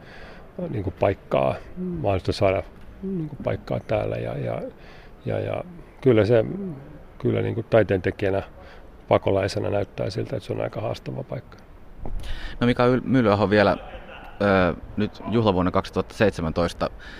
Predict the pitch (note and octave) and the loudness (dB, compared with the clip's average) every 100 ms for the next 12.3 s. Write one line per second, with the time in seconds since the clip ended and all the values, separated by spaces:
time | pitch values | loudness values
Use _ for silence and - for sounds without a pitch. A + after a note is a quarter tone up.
0 | - - - - - - B2+ G#2+ A#2 G#2+ | -16 -16 -16 -18 -8 0 6 8 8 8
1 | F2+ - F#2+ E2 - E2+ D2+ D#2 D#2+ - | 4 6 6 4 0 -2 -2 -6 -6 -6
2 | - - G2 D2+ G1+ A1+ - E2 - - | -4 2 4 4 2 -2 -4 -4 -4 -4
3 | - - - - - - - - - - | -4 -4 -6 -6 -8 -10 -6 -6 -6 -12
4 | - - - - - - - - - - | -14 -16 -14 -14 -14 -12 -6 -6 -6 -8
5 | - - - - - - - - - C#3+ | -8 -10 -12 -16 -16 -16 -16 -18 -14 -12
6 | C#3 C#3 - D3 C3+ C3+ - C3 A2+ F#2+ | -12 -12 -6 0 2 4 2 2 2 0
7 | F2+ - - - C#3+ C3+ C3 G#2+ G#2+ G#2 | -2 -6 -14 -16 -12 -8 -8 -8 -4 -4
8 | F#2+ A2+ F#2+ F#2+ F#2 - - - - - | -2 -4 -4 -4 -6 -10 -16 -16 -18 -4
9 | C3+ C#3 B2+ - B2 D#3 C#3 A#2 B2 C#3 | 2 6 6 4 6 12 12 12 12 12
10 | G#2+ G2+ F#2+ G2 F#3 A#2+ G#2+ G2+ G2 F#2+ | 12 10 6 4 4 6 8 6 6 4
11 | G2+ F#2 G#2+ G2 - F#2+ G2 G2 F#2+ G#2 | 2 4 4 4 4 4 8 8 8 4
12 | A#2+ - - | 0 -4 -2